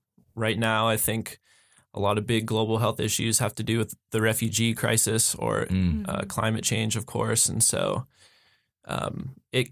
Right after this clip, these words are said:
Speaker 1: it varies whichever area you're in and whoever
Speaker 2: Yeah.
Speaker 1: you're talking to, um, and with different perspectives. So it's hard to really define. It's probably not something you can really define, but,
Speaker 3: Mm-hmm.
Speaker 1: um,
Speaker 3: And each person will have their own definition of what it means to them.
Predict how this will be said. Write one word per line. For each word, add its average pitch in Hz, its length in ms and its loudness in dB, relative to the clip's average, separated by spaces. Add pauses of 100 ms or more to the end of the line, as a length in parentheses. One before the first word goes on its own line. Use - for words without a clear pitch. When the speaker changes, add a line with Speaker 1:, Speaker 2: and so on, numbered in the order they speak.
(220)
Speaker 1:
it - 240 -2
varies 139 680 4 (280)
whichever 117 420 0
area 113 360 4
you're 110 160 2
in 117 320 0
and 110 140 0
whoever 110 240 2
Speaker 2:
Yeah. 113 60 2
Speaker 1:
you're 110 100 2
talking 113 480 0
to, 120 360 2 (400)
um, - 420 -2
and 110 180 0
with 107 120 0
different 117 280 0
perspectives. 113 680 0
So 113 420 0 (120)
it's - 160 -2
hard 143 200 2
to 131 60 0
really 120 220 2
define. 117 600 0
It's - 140 -6
probably 113 280 0
not 113 180 0
something 120 280 0
you 117 80 -2
can 117 120 -2
really 120 220 0
define, 120 440 -2
but, 113 260 -2
Speaker 3:
Mm-hmm. 202 380 -6 (300)
Speaker 1:
um, - 460 -4 (380)
Speaker 3:
And 233 100 -6
each 262 220 -2
person 190 260 -4
will 185 80 -4
have 170 160 -2
their 165 160 -2
own 170 120 -4
definition 196 600 -10
of 196 80 -14
what - 120 -14
it - 80 -14
means 190 320 -6
to 220 60 -16
them. 208 260 -14